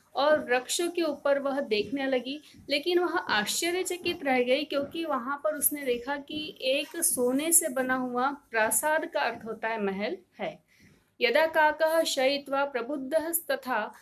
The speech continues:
स्वर्णकाक वा-, स्वर्णकाक गवाक्षात् कथितम्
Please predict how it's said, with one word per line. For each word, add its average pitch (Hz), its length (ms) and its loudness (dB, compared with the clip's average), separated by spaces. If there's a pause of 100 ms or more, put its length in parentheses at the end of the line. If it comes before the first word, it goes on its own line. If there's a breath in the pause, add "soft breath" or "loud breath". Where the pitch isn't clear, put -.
(200 loud breath)
स्वर्णकाक 277 800 2
वा-, 247 680 -4
स्वर्णकाक 285 760 0 (760 loud breath)
गवाक्षात् 269 680 2
कथितम् 254 480 -2